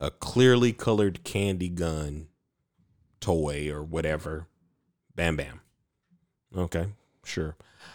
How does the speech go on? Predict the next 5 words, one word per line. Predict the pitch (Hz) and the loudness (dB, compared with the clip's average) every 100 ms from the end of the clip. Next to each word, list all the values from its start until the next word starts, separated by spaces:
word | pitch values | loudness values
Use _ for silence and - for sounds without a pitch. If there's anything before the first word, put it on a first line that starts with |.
| - - | -18 -4
Um, | 82 82 82 80 78 82 87 - _ _ _ _ - | 2 4 2 0 -2 -4 -6 -12 _ _ _ _ -2
they're | 101 107 | 4 6
resisting. | 107 110 101 90 85 - - 80 76 85 _ _ _ _ _ _ _ _ _ _ _ 147 | 6 2 0 -2 -2 -2 -4 -8 -14 -18 _ _ _ _ _ _ _ _ _ _ _ -6
Okay. | 151 - 76 92 _ _ _ _ _ _ _ _ _ _ _ _ _ _ _ _ - | -6 -4 -6 -6 _ _ _ _ _ _ _ _ _ _ _ _ _ _ _ _ -14
Sure. | - - 233 175 117 76 | -8 -4 2 6 6 4